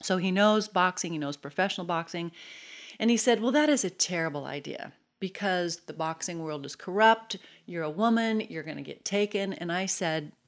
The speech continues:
"Well, you tasked me with running the museum, and so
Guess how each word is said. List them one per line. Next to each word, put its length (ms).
"Well, 540
you 260
tasked 500
me 140
with 120
running 300
the 80
museum, 560
and 160
so 440